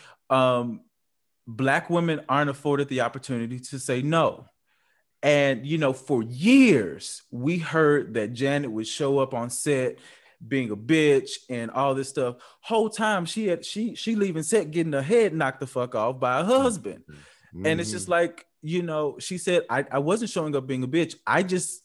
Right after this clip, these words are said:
Speaker 1: came to work to work because I didn't have anything to laugh about anymore."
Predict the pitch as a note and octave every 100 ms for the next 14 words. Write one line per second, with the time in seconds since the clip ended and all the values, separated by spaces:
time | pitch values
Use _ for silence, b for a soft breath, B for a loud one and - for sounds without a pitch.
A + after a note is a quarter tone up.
0 | _ - E3 C#3+ C3+ D3 B2+ B2+ B2+ -
1 | - C3+ D3 E3+ - - _ C3+ C3 D#3
2 | D3 A#2+ D#3+ D#3+ D3+ C#3+ C3+ C3+ C3 C3
3 | B2 C#3 C3+ C#3 C3 G#2+ G#2 G2+ F#2+ D#2+